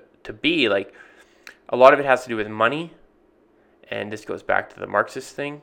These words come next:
So, um, it's almost like, well, if you're, if you, let's say you've got this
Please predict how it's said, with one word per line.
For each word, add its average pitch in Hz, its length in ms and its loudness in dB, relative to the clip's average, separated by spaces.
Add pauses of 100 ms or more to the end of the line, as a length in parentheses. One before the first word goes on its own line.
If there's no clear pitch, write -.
So, 104 480 -4 (560)
um, 101 460 -2 (180)
it's - 140 -18
almost 107 320 -4
like, 101 420 -4 (1000)
well, 107 320 4
if 104 220 -6
you're, 98 480 -6 (800)
if - 180 -12
you, 80 140 -12
let's 113 160 -6
say 120 120 -8
you've 104 320 -6
got 107 260 0
this - 460 -12